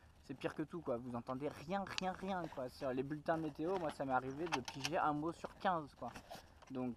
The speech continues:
euh, faites votre relevé météo avec un mot sur quinze. Euh, heureusement qu'il répète trois fois le truc, hein. Ça vous fait, euh, trois mots sur quinze. Donc, euh, voilà. Et, euh, du coup, Saori, voilà, Saori, S A O R I.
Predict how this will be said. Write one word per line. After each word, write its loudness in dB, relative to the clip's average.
euh, 0
faites -2
votre 0
relevé 2
météo 0
avec 4
un 0
mot -2
sur -8
quinze. -2
Euh, 0
heureusement 4
qu'il 2
répète 4
trois 2
fois 6
le 2
truc, -10
hein. -10
Ça -10
vous -8
fait, -2
euh, 4
trois -2
mots -4
sur -12
quinze. -10
Donc, 2
euh, 10
voilà. 12
Et, 10
euh, 12
du -2
coup, 6
Saori, 12
voilà, 6
Saori, 8
S 4
A 12
O 2
R 4
I. -2